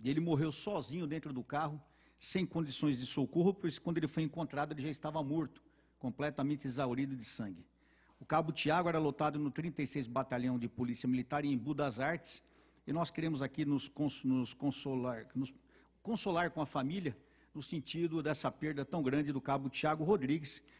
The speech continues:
com os amigos do trinta e seis B P M M também. Lá no estado de Pernambuco,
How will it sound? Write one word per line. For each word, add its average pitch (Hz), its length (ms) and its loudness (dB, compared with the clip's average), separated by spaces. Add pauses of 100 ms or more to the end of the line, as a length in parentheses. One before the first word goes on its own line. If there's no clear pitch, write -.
(100)
com 226 120 0
os 190 100 2
amigos 139 560 2 (280)
do 139 140 -4
trinta 151 320 0
e 123 60 2
seis 131 320 0
B 127 180 0
P 120 380 0
M 113 300 0
M 117 300 -2 (200)
também. 107 440 0 (680)
Lá 202 320 6
no 220 140 6
estado 185 440 2
de 165 80 2
Pernambuco, 180 920 0